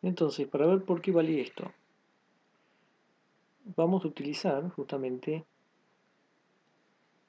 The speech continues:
eh, el A sub n más y el A sub n menos, que ya sabemos que divergen ambas. Y entonces, vamos a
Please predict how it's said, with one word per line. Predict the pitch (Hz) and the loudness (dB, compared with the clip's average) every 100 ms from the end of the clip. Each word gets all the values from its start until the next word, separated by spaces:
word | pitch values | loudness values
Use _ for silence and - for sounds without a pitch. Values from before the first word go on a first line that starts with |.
| _ _ _ _ _ _ _ _ | _ _ _ _ _ _ _ _
eh, | 156 131 123 117 - _ _ _ _ - _ _ _ _ _ _ _ _ _ _ - | -2 0 0 -2 -6 _ _ _ _ -20 _ _ _ _ _ _ _ _ _ _ -2
el | 143 143 | 0 0
A | |
sub | - 139 | -2 2
n | 143 143 | 2 4
más | 151 160 - - _ 240 | 0 -2 -8 -18 _ -8
y | 175 | -4
el | 135 | -2
A | 131 | -2
sub | 143 135 | -4 -4
n | 135 | -2
menos, | 156 143 147 | -2 -4 -4
que | 131 | -4
ya | 151 | -4
sabemos | - 143 143 135 143 151 - _ _ _ _ _ _ _ _ | -2 2 4 2 -2 -6 -18 _ _ _ _ _ _ _ _
que | 147 | 0
divergen | 135 139 139 147 131 | 4 4 2 2 -2
ambas. | 113 110 - - _ _ _ _ _ _ _ _ - - _ _ _ _ _ _ _ - | -2 -6 -12 -20 _ _ _ _ _ _ _ _ -20 -20 _ _ _ _ _ _ _ 0
Y | 175 | 0
entonces, | 156 147 127 - 120 - _ _ _ _ _ _ _ _ | 2 0 0 -4 -10 -10 _ _ _ _ _ _ _ _
vamos | 185 214 220 190 160 | 2 2 0 -2 -4
a | 151 143 | -2 -4